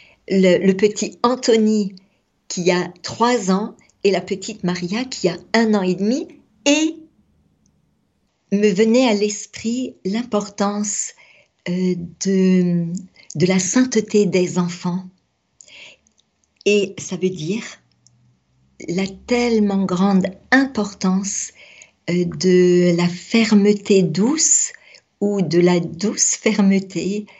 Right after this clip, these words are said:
euh, d'un papa et d'une maman qui accompagnent patiemment et avec amour leurs enfants quand ils sont un peu plus difficiles.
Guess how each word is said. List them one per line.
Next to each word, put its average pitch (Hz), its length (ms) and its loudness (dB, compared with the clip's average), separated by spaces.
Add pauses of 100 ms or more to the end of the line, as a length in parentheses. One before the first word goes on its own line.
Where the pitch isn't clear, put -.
(440)
euh, 180 140 -2
d'un 185 180 0
papa 226 400 2
et 208 80 6
d'une 180 480 4
maman 190 560 6 (320)
qui - 140 2
accompagnent 214 840 0 (360)
patiemment 190 840 0 (340)
et 202 140 6
avec 185 300 0
amour 190 640 0 (460)
leurs 190 320 0
enfants 190 400 0
quand 202 260 -2
ils 185 80 0
sont - 280 0
un 180 80 4
peu 180 140 -2
plus 202 280 0
difficiles. 175 1000 0